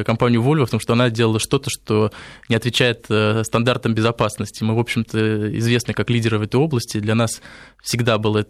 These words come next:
важно и будет важно, э, чтобы автомобили и их управление оставалось безопасным, и мы работаем в этом направлении, в том числе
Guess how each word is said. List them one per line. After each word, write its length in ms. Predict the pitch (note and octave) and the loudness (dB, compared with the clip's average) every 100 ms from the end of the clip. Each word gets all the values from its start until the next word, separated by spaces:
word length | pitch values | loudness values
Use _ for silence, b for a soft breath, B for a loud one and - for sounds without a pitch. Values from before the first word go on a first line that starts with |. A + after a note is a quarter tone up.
| - | -6
важно 560 | A#2 C3 D3+ C3 A2 | -2 0 2 0 -2
и 40 | A2 | -2
будет 400 | B2 A#2+ A2+ - | 0 0 -2 0
важно, 560 | A#2+ - A2 G2+ G2 - | 0 0 0 0 -4 -6
э, 220 | G#2+ - | -6 -6
чтобы 300 | - G#2 G#2+ | -6 -4 -2
автомобили 560 | G#2 A2+ A2+ A#2 A#2+ A2 | 0 0 0 0 0 0
и 100 | G#2+ | -2
их 180 | - - | -4 -8
управление 560 | G#2+ G#2+ A2+ B2 A2 | -6 -2 0 2 2
оставалось 380 | G#2 - A2+ A2 | -2 -2 0 0
безопасным, 640 | G#2 A2 G#2+ D3+ - A2 G#2+ | 0 -2 0 -2 -2 -2 0
и 20 | |
мы 140 | A#2 | 2
работаем 400 | A#2+ A2 A#2 A2 | 0 0 -2 -2
в 40 | G#2+ | -2
этом 160 | A2+ | -2
направлении, 440 | G#2+ A2+ A#2 D3 B2+ | -2 0 0 0 0
в 60 | |
том 160 | - A#2 | 0 -2
числе 340 | - A#2+ G#2+ | -2 -2 -4